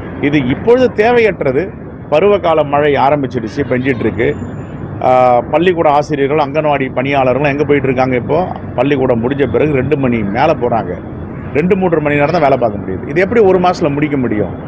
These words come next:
இப்படிப்பட்ட சிக்கல்களும் பிரச்சனைகளும் இருக்கு. தகுதியானவர்கள் பெயரை நீக்கக்கூடாது,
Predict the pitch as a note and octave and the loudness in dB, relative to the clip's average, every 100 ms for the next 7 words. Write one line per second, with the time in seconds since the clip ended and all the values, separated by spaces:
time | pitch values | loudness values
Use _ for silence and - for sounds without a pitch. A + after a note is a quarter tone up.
0 | - - - - D3+ D#3 A3+ F#3+ E3+ D3+ | -12 -12 -12 -8 -6 0 0 2 -2 -2
1 | - - C4+ A#3 F#3 A#3 F#3 F3 G3+ E3+ | -6 -2 0 2 2 0 -2 -2 -2 0
2 | C#3+ A#2 G2+ G2 C3 G3+ G3+ G#3 A3+ A#3+ | 0 0 -2 -2 0 2 2 4 4 4
3 | A3+ G#3 F3 F3 E3 D#3 E3+ C#3 C3+ B2 | 4 2 2 0 0 -2 -2 -2 2 2
4 | A#2+ | 0